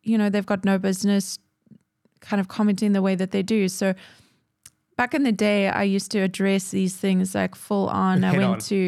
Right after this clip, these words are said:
Speaker 2: <laughs>
Speaker 1: yeah, I went to media with it. I, you know, they, when the media reached out, I addressed it because I was like, "This is absolute B S." And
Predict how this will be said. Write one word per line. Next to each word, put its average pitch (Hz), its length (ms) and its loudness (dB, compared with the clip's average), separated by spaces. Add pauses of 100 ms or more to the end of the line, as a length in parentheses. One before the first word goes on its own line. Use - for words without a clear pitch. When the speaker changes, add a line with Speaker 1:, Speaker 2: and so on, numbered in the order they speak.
(120)
Speaker 2:
<laughs> 302 40 2
Speaker 1:
yeah, 262 240 2
I 226 140 2
went 214 220 2
to 220 100 -2
media 202 520 2
with 202 260 0
it. 196 100 0
I, 190 400 0
you 202 240 -2
know, 185 240 2
they, 190 320 0 (260)
when 202 220 0
the 196 60 2
media 196 300 2
reached 185 280 -2
out, 226 260 0
I 175 340 0 (100)
addressed 220 420 0
it 220 140 -2
because 202 260 -2
I 196 60 2
was 190 120 0
like, 190 200 -2
"This 214 200 -4
is 269 120 -4 (160)
absolute 196 420 -4
B 175 220 -2
S." - 420 -4 (560)
And 196 540 0